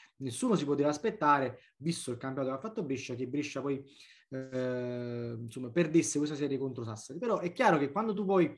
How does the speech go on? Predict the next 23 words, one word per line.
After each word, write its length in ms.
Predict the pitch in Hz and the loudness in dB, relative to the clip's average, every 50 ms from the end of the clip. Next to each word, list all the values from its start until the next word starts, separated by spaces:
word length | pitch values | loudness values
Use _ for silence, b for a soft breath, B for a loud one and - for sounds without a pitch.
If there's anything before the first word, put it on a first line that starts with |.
| B B B B B B B B B - - - - 262 | B B B B B B B B B -14 -14 -12 -8 0
è 120 | 175 175 | 4 6
ovvio 240 | 208 247 233 247 220 | 6 8 6 6 2
che 80 | 196 | 2
si 100 | 180 - | 2 4
resetta 360 | 175 170 143 160 151 151 - 151 | 4 4 4 4 2 0 0 -2
tutto, 260 | 226 247 247 - 180 | -2 -2 0 2 2
innanzitutto, 300 | 151 147 160 180 - 135 | 2 2 0 -2 -4 -2
e 20 | |
questo 220 | - 156 151 - 156 | -4 -4 -2 -2 -2
lo 60 | 131 | -2
sappiamo 280 | 135 113 - 139 127 | -2 -2 -4 -4 -2
molto 320 | 139 160 175 175 180 151 135 | 0 0 0 2 2 0 4
bene, 400 | 143 156 151 139 131 117 - _ | 6 6 6 6 4 2 -4 _
finita 340 | _ - 151 170 165 151 151 | _ -2 2 2 4 6 6
la 60 | 147 | 4
regular 340 | 143 135 131 120 123 120 117 | 4 4 2 0 0 -2 -4
season, 300 | - - 180 156 147 135 | -6 -4 -4 -2 -2 -2
i 60 | 131 | -2
playoff 280 | 131 151 156 143 - - | 0 0 0 -2 -2 -6
sono 200 | 117 135 127 127 | -8 -6 -6 -4
davvero 320 | 123 127 131 151 170 165 156 | -4 -4 0 2 4 4 4
un 80 | 147 | 2
campionato 720 | - - 143 139 131 - 147 147 151 143 135 135 127 120 | 0 -2 -4 -4 -4 -4 -2 0 0 0 0 -2 -4 -6